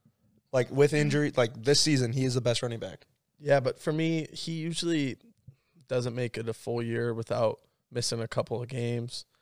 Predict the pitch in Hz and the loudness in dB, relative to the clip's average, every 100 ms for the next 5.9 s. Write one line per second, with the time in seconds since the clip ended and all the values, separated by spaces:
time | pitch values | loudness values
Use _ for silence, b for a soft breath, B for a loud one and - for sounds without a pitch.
0 | _ _ _ _ - 135 170 165 170 165 | _ _ _ _ -4 0 2 4 4 4
1 | 156 143 127 135 131 135 - 123 120 127 | 4 2 4 4 2 -2 -2 -4 -4 -2
2 | 131 131 127 123 120 127 127 b b - | 2 4 6 4 4 2 0 b b -6
3 | 127 135 135 131 131 - 127 - 147 156 | 2 4 4 0 -2 -2 -4 -2 -2 0
4 | 135 123 127 131 - 120 - - 131 131 | -2 -2 -2 -2 -4 -10 -12 -8 -2 -2
5 | 117 135 120 127 131 123 - 123 143 | -2 -6 -6 -4 -4 -4 -6 -6 -10